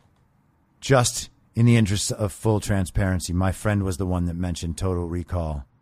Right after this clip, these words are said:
and then I made an on top of that joke. So he gets at least partial credit for that one.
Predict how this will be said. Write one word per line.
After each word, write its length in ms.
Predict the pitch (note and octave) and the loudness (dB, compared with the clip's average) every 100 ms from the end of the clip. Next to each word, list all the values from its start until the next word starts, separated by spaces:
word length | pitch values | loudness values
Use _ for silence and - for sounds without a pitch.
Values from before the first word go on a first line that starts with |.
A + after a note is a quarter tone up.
| _ _ _ _ _ | _ _ _ _ _
and 260 | F2+ F2 D2 | -4 -2 -2
then 300 | F#2 F#2 F2+ | -4 -2 -4
I 440 | E2+ E2+ D#2+ - _ _ _ _ _ _ _ _ _ _ _ _ _ - | -4 -6 -8 -12 _ _ _ _ _ _ _ _ _ _ _ _ _ -4
made 260 | F#2 F#2 | -2 -2
an 160 | F#2 E2+ - | -4 -6 0
on 200 | G#2+ G#2 | 0 0
top 300 | F2+ G#2+ G2+ | 2 0 2
of 160 | E2 | -2
that 240 | E2 D#2 - | -4 -6 -6
joke. 420 | F#2 C#2 - - - _ _ _ _ | -6 -6 -12 -20 -20 _ _ _ _
So 500 | - C3+ A#2 G#2 D2+ - - - - _ _ _ _ | 0 4 6 6 0 -8 -20 -20 -20 _ _ _ _
he 160 | - A2 | -6 0
gets 240 | A2+ - | 0 0
at 80 | F#2+ | -4
least 220 | G2+ - | -6 -2
partial 280 | G2 F2+ F2 | -2 -2 -4
credit 300 | - E2 D2+ | -4 -4 -6
for 120 | D#2 | -10
that 220 | C2+ B1 | -10 -12
one. 160 | B1+ | -14